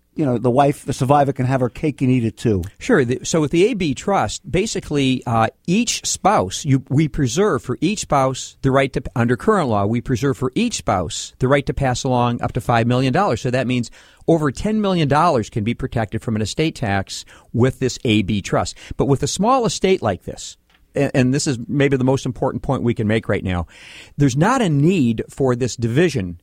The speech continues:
Speaker 2: after the first death. The estate is too small. There's no way there's going to be any estate tax exposure. It's much easier for the survivor to have one trust, everything is in one trust, one pot, no restrictions,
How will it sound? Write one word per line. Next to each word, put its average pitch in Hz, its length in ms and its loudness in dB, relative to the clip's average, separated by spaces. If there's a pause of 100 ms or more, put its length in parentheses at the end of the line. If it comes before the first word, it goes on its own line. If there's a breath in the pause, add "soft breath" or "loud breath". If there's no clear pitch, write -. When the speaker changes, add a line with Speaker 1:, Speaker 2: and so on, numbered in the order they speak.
Speaker 2:
after 127 300 -2
the 123 100 -4
first - 300 -6
death. 101 260 -2 (300 soft breath)
The 127 100 0
estate 202 260 2
is 190 120 -2
too 180 140 -2
small. 151 320 0
There's 104 180 -4
no 151 200 4
way 190 200 2
there's 151 200 -6
going 131 240 -4
to 123 40 -4
be 123 160 -2
any 113 220 -2
estate 123 340 -2
tax 104 320 -2
exposure. 101 540 -2 (340 loud breath)
It's 127 220 0
much 165 420 2
easier 165 480 2
for 110 140 -4
the 110 100 -4
survivor 139 580 0
to 110 80 -2
have 113 200 -2
one 165 320 0
trust, - 480 -2 (100)
everything 180 380 0
is 165 100 -2
in 156 100 0
one 143 220 0
trust, 123 380 -4
one 151 240 0
pot, 131 340 -2
no 120 160 4
restrictions, 120 720 -2